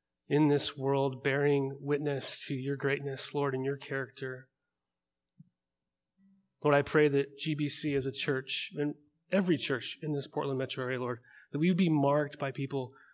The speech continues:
who are in this world that you've made, that you love, that you're redeeming. We be people in this world, but not of it, Lord.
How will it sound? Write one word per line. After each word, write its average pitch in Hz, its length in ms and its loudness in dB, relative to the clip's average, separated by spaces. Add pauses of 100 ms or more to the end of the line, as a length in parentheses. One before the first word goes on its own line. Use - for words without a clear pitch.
(100)
who 135 140 0
are 127 160 0
in 147 400 -4 (160)
this 147 280 -6
world 127 280 -2
that 123 200 -12
you've 147 320 -6
made, 127 340 -4
that 131 140 -10
you 151 240 -6
love, 123 420 -4
that 123 80 -10
you're 135 200 -4
redeeming. 127 520 -4 (840)
We 147 80 2
be 156 80 0
people 143 240 -2
in 175 220 4
this 170 220 4
world, 151 160 2
but 147 120 -4
not 139 180 -2
of 127 200 -6
it, 127 100 -8
Lord. 123 280 -10